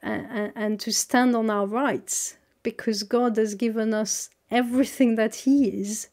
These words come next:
in Jesus, in, in the most intimate act of eating, um, of being one with him through consuming him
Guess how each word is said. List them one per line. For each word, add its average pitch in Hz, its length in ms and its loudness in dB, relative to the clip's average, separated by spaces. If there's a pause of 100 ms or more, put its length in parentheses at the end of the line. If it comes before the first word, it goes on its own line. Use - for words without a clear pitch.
(720)
in 220 220 4
Jesus, - 800 -6 (1000)
in, 226 400 2
in 226 180 4
the 220 60 4
most 220 380 2
intimate 294 680 6 (100)
act - 640 -2 (920)
of 220 160 -2
eating, 233 560 -2 (2000)
um, 220 460 -6 (800)
of 220 200 -6
being 220 300 4
one 226 320 2
with 220 220 0
him 202 380 -2 (520)
through - 300 -4
consuming 226 760 0
him 190 400 -8